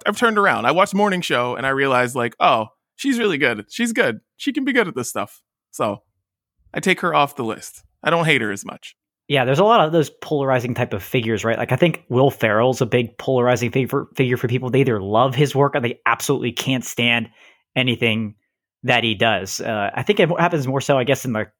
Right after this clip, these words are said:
Speaker 2: in the comedy sense, because a lot of those actors and actresses kind of aren't necessarily typecast, but, uh, you know, there's some <laughs> similarities from movie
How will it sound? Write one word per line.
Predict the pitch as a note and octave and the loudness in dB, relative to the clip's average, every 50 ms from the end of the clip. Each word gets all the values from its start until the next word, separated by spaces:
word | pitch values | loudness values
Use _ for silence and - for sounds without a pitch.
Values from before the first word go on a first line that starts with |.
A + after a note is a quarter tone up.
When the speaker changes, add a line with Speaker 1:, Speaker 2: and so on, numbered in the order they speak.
| _ _ _ | _ _ _
Speaker 2:
in | - C3 A#2+ | -8 -6 -4
the | A2+ A2 | -4 -4
comedy | - - B2+ B2+ B2 A2+ A2+ | -2 0 0 0 0 -2 -4
sense, | - - G#2+ G2+ G2 - - | -6 -4 -6 -6 -6 -8 -10
because | A2+ F#2 - G#2+ G#2+ G2 - - - _ - - _ _ - | -10 -6 -4 -4 -4 -4 -8 -10 -14 _ -20 -20 _ _ -4
a | B2 | 0
lot | A#2 A#2 A#2 A2 | 2 4 4 4
of | A2+ G#2+ | 4 2
those | A2+ A2 G#2+ G#2+ G#2+ G2+ - - - - - _ _ _ _ _ _ _ _ - | 2 2 2 0 -2 -4 -4 -6 -8 -8 -12 _ _ _ _ _ _ _ _ -2
actors | D3 B2 B2 C3 - C3+ A#2 G#2+ G#2+ G#2+ G#2 G2+ | 0 0 0 0 -2 -4 -4 -2 -4 -4 -6 -6
and | B2+ A2 | -4 -2
actresses | A2 A2 B2 A#2+ - A2+ - A#2+ A2 G#2+ G2+ - | 0 0 0 0 -2 -6 -6 -4 -6 -6 -6 -8
kind | - - A#2+ A2+ | -6 -4 -2 -2
of | A2+ G#2 G2 - - - _ _ _ _ _ _ _ _ _ _ _ _ _ _ _ _ _ _ _ - | -2 -4 -6 -10 -16 -20 _ _ _ _ _ _ _ _ _ _ _ _ _ _ _ _ _ _ _ 0
aren't | C#3 C#3+ D3+ | 0 2 2
necessarily | C#3 C3 - B2 - C#3+ C3+ A2+ A2 | 0 -2 -2 -4 -2 0 0 0 0
typecast, | G2 - - C#3 C3+ A#2+ - - B2 A2 G2 G#2+ G#2+ - - | -4 -4 -4 -4 -4 -4 -4 -4 -2 -2 0 0 -2 -4 -2
but, | C3+ | -2
uh, | C#3+ D3+ F3 | 0 0 0
you | A#3 C#4+ | 0 0
know, | D4 C4 | 2 2
there's | B3+ C4 B3 | 2 0 2
some | - C4 A#3 | 0 0 2
<laughs> | |
similarities | - B3 F#3 F#3+ F3 F#3 F3 D#3 G3 E3 D#3+ E3+ E3 | 4 4 4 4 4 4 4 4 4 4 4 4 4
from | - E3+ D3+ D3 D3 | 4 2 2 4 4
movie | C#3+ D3 D3 C#3 D3+ C#3+ C#3 C3+ - | 4 4 4 4 4 2 2 0 -4